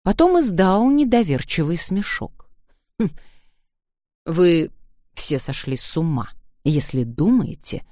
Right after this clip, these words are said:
что заставите меня жениться без любви, только чтобы моя родня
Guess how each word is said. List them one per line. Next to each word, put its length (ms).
что 240
заставите 840
меня 320
жениться 560
без 280
любви, 500
только 300
чтобы 280
моя 380
родня 680